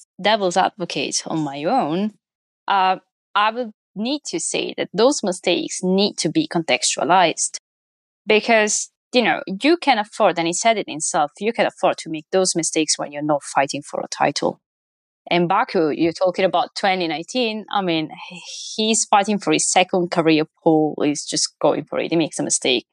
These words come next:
You know, it's, it's fair. It's his first year with Ferrari, whatever. Of course, it's, it's a big issue that weekend, but he more than made up for it in the race, in my opinion.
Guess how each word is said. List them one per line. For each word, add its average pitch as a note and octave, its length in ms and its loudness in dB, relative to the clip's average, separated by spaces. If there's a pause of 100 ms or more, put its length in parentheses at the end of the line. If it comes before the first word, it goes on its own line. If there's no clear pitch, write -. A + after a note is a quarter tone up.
(160)
You - 60 -8
know, - 180 -8
it's, - 220 -2
it's - 260 2
fair. C#3 360 2
It's - 140 -4
his G3+ 200 -2
first D#3+ 300 2
year D#3 160 -2
with B2+ 200 -4
Ferrari, C#3+ 440 2
whatever. D3+ 500 4
Of F3 120 0
course, E3+ 280 0
it's, D#3 400 0
it's F3 220 0
a F#3+ 40 -2
big D#3+ 200 0
issue D3+ 280 -2
that D#3 200 0
weekend, D#3 360 -2
but - 360 0 (680)
he B3+ 140 4
more B3+ 240 4
than A#3 160 2
made G#3 160 0
up F#3 200 2
for - 140 -6
it - 160 -10
in D#3+ 140 -10
the - 80 -12
race, D#3 280 -2
in - 100 -10
my D3 120 -2
opinion. F3+ 520 0